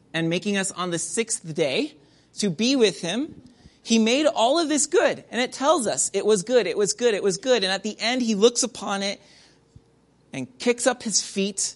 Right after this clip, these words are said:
and it says he rested, and he says he saw that it was very good. And he wanted heaven and earth to live together, humans and God to live together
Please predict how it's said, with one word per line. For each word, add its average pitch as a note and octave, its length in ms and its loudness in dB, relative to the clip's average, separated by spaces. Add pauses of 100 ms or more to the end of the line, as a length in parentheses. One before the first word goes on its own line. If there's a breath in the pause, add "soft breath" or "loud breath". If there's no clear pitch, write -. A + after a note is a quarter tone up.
(140)
and D3+ 80 -12
it - 40 -10
says F3+ 220 -2
he F#3 140 -4
rested, F3+ 680 -2 (240 loud breath)
and E3 100 -10
he E3 100 -4
says F3 280 -2
he F3+ 140 -6
saw F#3 580 0
that E3 160 -4
it - 80 -6
was C#3 140 -8
very G3 560 0
good. D#3+ 400 -4 (640 soft breath)
And G3+ 120 -2
he G#3+ 160 2
wanted G#3 880 0 (140)
heaven A3+ 380 -2
and C4+ 200 -2
earth G3+ 320 0
to A#3 100 -4
live G#3 320 2
together, F#3 460 0
humans C4+ 540 -2
and C#4+ 180 -2
God A3 360 0
to A3+ 100 0
live A3+ 320 -2
together F3+ 580 -4